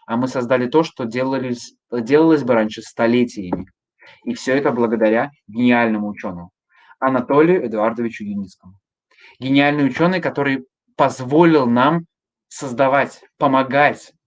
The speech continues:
э, про-, развивать экологические технологии на всей планете. Человек, который попал в энциклопедию «Люди нашего тысячелетия».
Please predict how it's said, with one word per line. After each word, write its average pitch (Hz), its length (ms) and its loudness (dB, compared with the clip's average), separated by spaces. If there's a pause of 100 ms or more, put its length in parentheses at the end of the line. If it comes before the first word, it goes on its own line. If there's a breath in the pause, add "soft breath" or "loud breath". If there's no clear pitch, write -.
э, 107 100 -8
про-, 135 360 -4
развивать 123 540 0 (140)
экологические 123 680 -4
технологии 123 520 -4
на 101 100 -6
всей 107 200 -8
планете. 110 480 -4 (1000 loud breath)
Человек, 139 360 4
который 151 400 2 (120)
попал 139 600 2
в 135 400 2
энциклопедию 131 760 -4
«Люди 147 240 -6
нашего 139 340 -4
тысячелетия». 131 960 -10